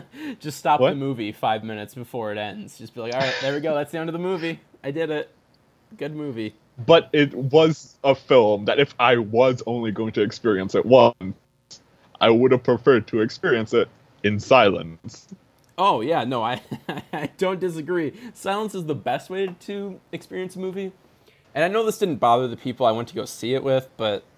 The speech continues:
Speaker 1: oh my God, when we went to go see Get Out, it was so loud. It was so loud. And, like, people were just talking, people had their phones out the whole time. I'm like, "Guys, please, please,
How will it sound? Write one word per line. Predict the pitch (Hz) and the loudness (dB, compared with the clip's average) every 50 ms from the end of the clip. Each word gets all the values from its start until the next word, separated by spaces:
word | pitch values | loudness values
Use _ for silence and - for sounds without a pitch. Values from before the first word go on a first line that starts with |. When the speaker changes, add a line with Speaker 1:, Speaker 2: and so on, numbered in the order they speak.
| _ _ - | _ _ -2
Speaker 1:
oh | 135 139 139 135 | -2 0 0 -2
my | 117 98 98 95 | -4 -6 -8 -6
God, | - - 104 107 107 101 101 98 | 0 2 6 6 8 6 6 4
when | 98 101 107 | 0 -4 -6
we | 110 | -6
went | 110 110 - | -6 -6 -8
to | - | -8
go | - 110 | -12 -12
see | - - - 113 107 101 - | -10 -10 -10 -10 -10 -8 -4
Get | 113 107 107 101 | -2 0 2 2
Out, | 98 101 101 95 - | 4 4 2 2 -2
it | 110 95 | -6 -8
was | 76 - | -8 -12
so | - - - - 120 110 104 | -12 -12 -6 -4 -2 -2 -2
loud. | 104 101 104 101 98 98 95 95 107 110 - _ _ _ _ _ _ _ _ - | -2 -2 0 0 0 0 -2 -4 -8 -12 -16 _ _ _ _ _ _ _ _ -12
It | - 120 | -8 -6
was | 127 120 | -6 -6
so | - - - - - 160 147 147 143 143 | -6 -8 -10 -6 -2 0 0 2 2 2
loud. | 135 123 117 104 101 98 95 92 - - - _ _ _ _ _ _ _ _ _ _ _ _ - | 2 2 2 2 2 2 0 0 -4 -10 -16 _ _ _ _ _ _ _ _ _ _ _ _ -4
And, | 131 135 139 | -2 -2 0
like, | 139 135 131 127 123 - - - - | 0 0 0 -2 -4 -6 -10 -16 -10
people | - 147 143 151 | -8 -4 -2 -2
were | 151 135 | -2 -2
just | 117 113 - - | -4 -6 -10 -10
talking, | - - 95 107 123 127 131 - 123 123 123 127 127 123 127 123 | -4 2 4 6 6 6 6 4 -2 0 0 -2 -2 -4 -4 -4
people | 123 143 127 120 113 | -4 -4 -2 0 2
had | 113 113 107 | 2 2 0
their | - 107 | -4 -12
phones | - - - 113 117 127 131 127 117 127 | -12 -8 -4 -4 -2 -2 -2 0 2 4
out | 127 127 127 123 | 6 6 4 4
the | - 131 | 0 0
whole | 120 123 123 | 2 2 0
time. | 120 - 127 123 127 | 2 0 -2 -2 -2
I'm | 123 | -4
like, | 120 110 107 | -6 -8 -6
"Guys, | - - 143 156 143 131 117 107 - | -2 2 4 4 6 4 4 2 -2
please, | - - - 175 165 151 143 117 110 104 98 - - - - - _ _ _ _ _ _ _ - - | -8 -10 -6 -4 -2 0 0 0 0 -2 -2 -6 -10 -18 -20 -20 _ _ _ _ _ _ _ -16 -6
please, | - 190 196 180 175 156 135 117 - 113 120 - - | -2 0 2 4 4 4 4 2 2 0 -2 -4 -4